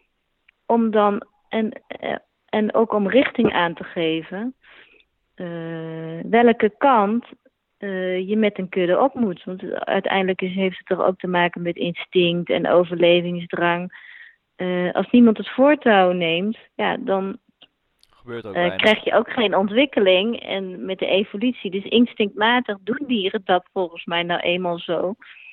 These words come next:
Speaker 1: Eh, omdat die dichter bij de natuur zit, zit die overlevingsdrang of instinctmatig zit dat er toch in.
Speaker 2: Ja.
Speaker 1: Ik denk bij mensen ook niet heel veel anders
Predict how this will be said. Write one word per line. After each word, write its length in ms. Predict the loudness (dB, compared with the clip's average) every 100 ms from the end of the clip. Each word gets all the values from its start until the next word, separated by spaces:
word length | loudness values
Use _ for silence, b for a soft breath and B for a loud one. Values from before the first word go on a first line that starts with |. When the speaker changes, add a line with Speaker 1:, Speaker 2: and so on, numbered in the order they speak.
| B B _ _ _ -6
Speaker 1:
Eh, 420 | -4 -2 -4 -4 -8 _ _ 0
omdat 360 | 2 2 2
die 200 | 4 4
dichter 380 | 4 4 4 2
bij 180 | 2 4
de 100 | 2
natuur 440 | 0 0 0 2
zit, 220 | 0 -6 -12
zit 200 | -12 -6
die 200 | 0 2
overlevingsdrang 1080 | 4 4 4 6 4 2 0 0 0 0
of 100 | -4
instinctmatig 840 | -4 -4 -6 -10 -2 0 0 -2 -8
zit 160 | -6
dat 180 | -6 -6
er 120 | -6
toch 240 | -4 -4 0
in. 300 | 2 2 2 _ b b b _ _ _ _ _ _ _ _ _ _ _ _ _ _ _ _ _ _ _ _
Speaker 2:
Ja. 200 | -8 -4
Speaker 1:
Ik 60 | 0
denk 180 | 0
bij 100 | 0
mensen 360 | 0 0 0 -2
ook 100 | -2
niet 180 | -2 0
heel 200 | 0 0
veel 160 | 0
anders 540 | 0 -2 -6 -8 -12